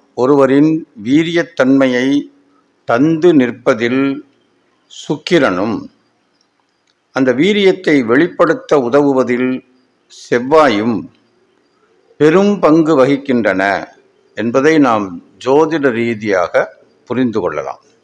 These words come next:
சுக்கிரனின் பலத்தை அதிகப்படுத்திக் கொள்ள, சுக்கிரனின் பழமாகிய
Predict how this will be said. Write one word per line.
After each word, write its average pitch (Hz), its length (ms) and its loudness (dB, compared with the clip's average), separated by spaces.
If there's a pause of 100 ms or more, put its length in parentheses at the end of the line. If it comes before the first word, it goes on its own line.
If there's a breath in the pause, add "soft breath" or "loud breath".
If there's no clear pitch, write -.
(1160)
சுக்கிரனின் 202 920 2 (280)
பலத்தை 160 640 2
அதிகப்படுத்திக் 131 840 -2
கொள்ள, 82 400 -6 (1500)
சுக்கிரனின் 175 840 2 (340)
பழமாகிய 139 1120 2